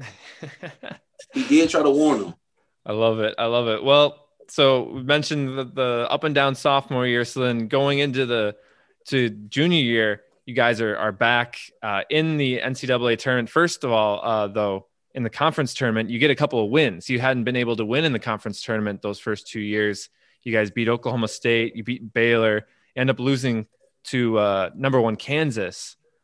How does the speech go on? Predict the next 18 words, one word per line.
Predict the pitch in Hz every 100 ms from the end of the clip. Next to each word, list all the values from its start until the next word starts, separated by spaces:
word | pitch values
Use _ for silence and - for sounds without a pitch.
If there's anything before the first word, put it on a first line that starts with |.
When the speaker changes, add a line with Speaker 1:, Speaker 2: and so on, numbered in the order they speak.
| -
Speaker 1:
Obviously | 117 127
a | 110
very | 120 113
good | 107 95 _ _
Kansas | - 143 127 117
team. | - 120 113
Uh, | 113 110
do | 107 127
you |
remember | 131 139 135 123
that | 120 123
run | 120 -
Speaker 2:
We |
Speaker 1:
in | -
the |
Speaker 2:
beat | -
them |
all | 156